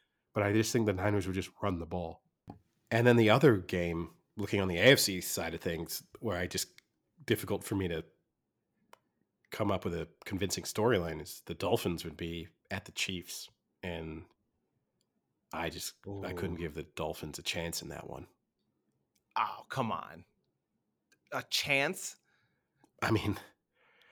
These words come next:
Speaker 1: I, I was compli-, as I said, I, I was very complimentary of Tua a few weeks ago. That
Speaker 2: Yeah,
Speaker 1: fourth
Speaker 2: you've
Speaker 1: quarter
Speaker 2: ruined, you might have ruined Tua's
Speaker 1: <laughs>
Speaker 2: career and life in the process, which we'll get to 'cause I really wanna talk about that.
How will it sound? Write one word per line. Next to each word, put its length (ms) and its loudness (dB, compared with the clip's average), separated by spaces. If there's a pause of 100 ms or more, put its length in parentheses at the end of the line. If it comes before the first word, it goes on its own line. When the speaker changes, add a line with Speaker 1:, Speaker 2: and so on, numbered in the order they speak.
(140)
Speaker 1:
I, 180 -6
I 140 12
was 140 8
compli-, 320 12
as 160 6
I 40 10
said, 240 8
I, 220 2
I 160 4
was 140 6
very 200 8
complimentary 680 8
of 80 2
Tua 340 4
a 40 2
few 220 0
weeks 240 -2
ago. 360 -2 (800)
That 360 4
Speaker 2:
Yeah, 280 4
Speaker 1:
fourth 100 8
Speaker 2:
you've 160 8
Speaker 1:
quarter 100 12
Speaker 2:
ruined, 400 8
you 140 6
might 160 10
have 140 8
ruined 280 6
Tua's 280 2
Speaker 1:
<laughs> 0 -
Speaker 2:
career 400 2
and 260 0
life 480 -2
in 80 -6
the 80 -2
process, 720 -2 (180)
which 220 4
we'll 160 8
get 220 8
to 180 6
'cause 140 -2
I 100 6
really 320 4
wanna 240 2
talk 260 2
about 280 0
that. 260 0